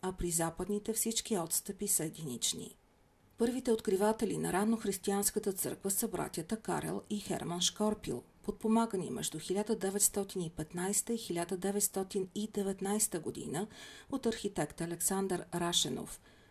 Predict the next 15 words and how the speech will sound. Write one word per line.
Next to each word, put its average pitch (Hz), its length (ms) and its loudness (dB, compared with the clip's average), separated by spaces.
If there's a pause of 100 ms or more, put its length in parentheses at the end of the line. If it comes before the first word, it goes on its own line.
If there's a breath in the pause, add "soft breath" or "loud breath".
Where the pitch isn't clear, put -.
(120)
При 214 200 8
разкопките 196 760 0
им 180 320 0
на 180 140 0
така 185 300 -2
наречената 180 680 0
Змийска 185 520 2
могила 151 380 -4
е - 40 -2
открита 208 440 0
зидена 196 420 4
тухлена 185 480 -2
гробница 175 540 -4
на 208 160 2
мъж, 156 400 -2